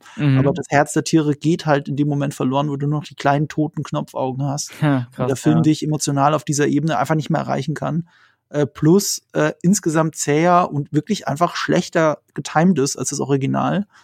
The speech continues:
Speaker 2: Geht ja auch wirklich, glaub ich, über eine halbe Stunde länger. Und
Speaker 1: Ja,
Speaker 2: es fühlt
Speaker 1: krass.
Speaker 2: sich wie drei Stunden länger an.
Speaker 1: Oh,
Speaker 2: Ähm,
Speaker 1: krass.
Speaker 2: und trotzdem traut er sich nicht, obwohl er sich visuell so, äh, entfernt, traut er sich nicht, auch bei den Stimmen,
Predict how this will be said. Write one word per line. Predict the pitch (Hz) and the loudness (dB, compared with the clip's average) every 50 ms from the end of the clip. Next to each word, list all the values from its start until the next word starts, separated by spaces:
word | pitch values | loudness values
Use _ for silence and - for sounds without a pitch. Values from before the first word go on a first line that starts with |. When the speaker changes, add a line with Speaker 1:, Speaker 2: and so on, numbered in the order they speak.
| _ _ _ | _ _ _
Speaker 2:
Geht | - - - | -10 -8 -2
ja | - 165 | 2 2
auch | 139 123 - | 2 2 0
wirklich, | 143 139 - 165 - | -4 -2 -2 -4 -2
glaub | - 147 139 131 | 0 -2 -2 -2
ich, | - - | -4 -4
über | 170 143 156 | -2 0 0
eine | 151 139 | 2 2
halbe | 143 143 143 139 | 2 2 0 -2
Stunde | - 151 143 143 | -2 -2 -2 -2
länger. | 139 139 139 139 143 156 170 170 _ _ _ _ - | -2 -2 -2 -2 -2 -2 -2 -4 _ _ _ _ -4
Und | 147 | -4
Speaker 1:
Ja, | 131 | -2
Speaker 2:
es | - | 0
fühlt | - - 165 | 2 2 2
Speaker 1:
krass. | 123 - | 2 0
Speaker 2:
sich | 151 127 | -2 -2
wie | 151 | -2
drei | - - 143 156 170 | -2 0 0 0 0
Stunden | - - 170 170 165 - | 2 0 0 0 0 -2
länger | 156 151 156 156 151 - | -2 -2 0 0 0 0
an. | - 135 143 151 160 _ _ _ - - - - - | -2 -4 -4 -4 -6 _ _ _ -16 -14 -10 -6 -2
Speaker 1:
Oh, | 147 139 139 131 | 0 0 2 2
Speaker 2:
Ähm, | 139 139 143 | 2 0 0
Speaker 1:
krass. | 135 117 139 147 - - - - - | -2 -4 -8 -8 -12 -16 -10 -2 0
Speaker 2:
und | 156 139 | 0 0
trotzdem | - - 175 202 - - - - - 151 165 185 202 202 | 2 2 2 2 2 -2 -4 0 0 2 4 4 4 2
traut | - - 151 170 180 190 | 2 2 2 2 4 2
er | 180 | 2
sich | 165 165 165 - - 156 | 2 2 0 0 0 0
nicht, | 147 160 190 - - - - - _ | 2 2 0 -2 -4 -12 -16 -14 _
obwohl | - 139 143 165 165 | -4 0 2 4 4
er | 156 | 4
sich | 147 160 135 147 | 2 0 -2 -2
visuell | 156 139 151 - - 156 185 185 | -2 0 0 0 2 2 2 2
so, | 175 160 - - - - _ - | 2 0 0 -4 -12 -20 _ -8
äh, | - | -6
entfernt, | 156 151 147 - - 165 156 160 185 208 - - - - - _ - | -6 -6 -6 -4 0 2 2 4 2 0 0 -4 -14 -20 -20 _ -8
traut | - - 147 151 165 | -2 0 0 2 2
er | 156 | 0
sich | 143 147 139 - 156 | 0 -2 -2 0 0
nicht, | 160 170 - - | 0 0 0 -4
auch | - - | -6 -2
bei | - 151 | -2 0
den | 135 139 139 | 0 0 -4
Stimmen, | - - - 175 180 196 175 185 202 226 226 | -4 0 2 4 4 4 4 2 0 -2 -2